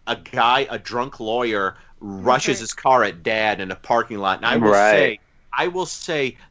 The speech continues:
Speaker 1: that even though Rita might be doing something strange to the dad, they get, the family gets their desserts. They have about two bites, and Dad
Speaker 2: Yeah.
Speaker 1: says,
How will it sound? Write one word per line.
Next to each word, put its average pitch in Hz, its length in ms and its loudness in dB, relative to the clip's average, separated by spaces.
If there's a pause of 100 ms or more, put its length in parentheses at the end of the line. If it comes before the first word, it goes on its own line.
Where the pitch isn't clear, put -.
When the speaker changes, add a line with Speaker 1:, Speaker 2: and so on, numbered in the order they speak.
Speaker 1:
that 117 220 -2
even 170 400 -8
though 139 240 2
Rita 123 560 0
might 110 260 -2
be 113 100 -12
doing 120 260 -2
something 110 400 -4
strange 117 540 -4
to 98 60 -18
the 95 80 -2
dad, 98 400 0 (240)
they 110 160 0
get, 113 400 -4
the 107 80 -10
family 135 460 -6
gets 123 320 -6
their 110 160 2
desserts. 90 760 -4 (420)
They 120 140 4
have 127 280 -4
about 107 360 -2
two 127 200 -10
bites, 101 600 -6 (180)
and 92 160 -12
Dad 95 260 -2
Speaker 2:
Yeah. 226 60 -4
Speaker 1:
says, 101 400 -4